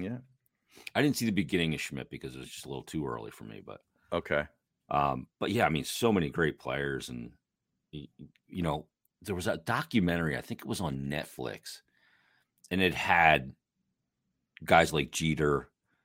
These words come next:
Speaker 2: guys like Gretzky, you know, what makes greatness. Jerry
Speaker 1: Mm-hmm.
Speaker 2: Rice was in it.
Speaker 1: Right.
Speaker 2: You know, what, what is the ingredient for greatness? And, you know, the one thing they all had in common, Har,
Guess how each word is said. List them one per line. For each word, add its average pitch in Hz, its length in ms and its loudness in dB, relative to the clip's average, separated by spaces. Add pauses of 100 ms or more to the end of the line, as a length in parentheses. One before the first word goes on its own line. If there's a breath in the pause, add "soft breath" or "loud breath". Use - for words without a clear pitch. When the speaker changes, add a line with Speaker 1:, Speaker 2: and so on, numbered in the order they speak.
(320)
Speaker 2:
guys 80 440 8
like 71 280 -2
Gretzky, 76 880 0 (120)
you 73 60 -6
know, 73 100 0
what 76 280 2
makes 82 300 0
greatness. - 720 -8 (100)
Jerry 90 280 4
Speaker 1:
Mm-hmm. 67 100 0
Speaker 2:
Rice 67 260 2
was 76 160 -4
in 76 120 0
it. 73 160 -4 (240)
Speaker 1:
Right. 78 260 -2 (500)
Speaker 2:
You 85 120 4
know, 76 100 6
what, 87 280 6
what 110 160 8
is 135 140 4
the 76 340 4 (280)
ingredient 82 960 2
for 71 180 -6
greatness? 71 1040 -6 (580)
And, 78 340 2 (320 loud breath)
you - 80 2
know, 107 120 10
the 92 100 4
one 107 200 6
thing 139 220 6
they 101 140 8
all 87 160 8
had 87 200 2
in 69 80 -2
common, 78 440 -2
Har, 90 320 0